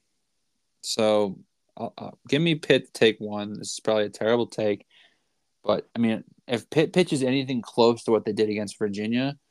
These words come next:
again, like, they don't have the better arms in any of the starting pitching matchups.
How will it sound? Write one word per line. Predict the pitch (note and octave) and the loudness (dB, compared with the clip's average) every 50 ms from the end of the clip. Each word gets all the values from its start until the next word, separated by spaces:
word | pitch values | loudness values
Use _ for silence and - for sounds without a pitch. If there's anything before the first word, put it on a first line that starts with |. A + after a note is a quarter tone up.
| _ _ _ _ _ _ _ _ _ _ _ _ _ _ _ - | _ _ _ _ _ _ _ _ _ _ _ _ _ _ _ -14
again, | - G#2 - C#3 C#3 A#2 F#2+ F2+ | -10 0 2 4 4 4 2 -2
like, | F2 F2 - - - - _ _ _ _ _ _ _ _ _ _ _ _ _ | -6 -8 -8 -10 -14 -20 _ _ _ _ _ _ _ _ _ _ _ _ _
they | - A#2 A2 | 6 6 8
don't | A#2 A#2 G#2+ | 8 6 6
have | G#2+ A#2+ A#2 | 4 2 2
the | A2 A#2 | 2 0
better | G#2 F#2+ A#2 A2+ A2+ A2 A2+ | -2 0 0 0 2 2 4
arms | A2+ A#2 A2 G#2+ G2+ G#2+ | 2 2 2 -2 -6 -10
in | G#2+ | -10
any | A2 A2+ A#2+ B2+ B2 A#2 | -8 -6 -6 -4 -4 -6
of | G#2+ G2 | -8 -8
the | - G#2 - _ _ _ - | -12 -18 -20 _ _ _ -8
starting | - - A2+ G#2+ G#2 G2+ | -2 0 0 0 0 -2
pitching | - A#2 A2 - - G2+ | -4 -4 -4 -4 -6 -8
matchups. | G2 F#2+ G2 - - - - | -8 -8 -8 -10 -10 -12 -12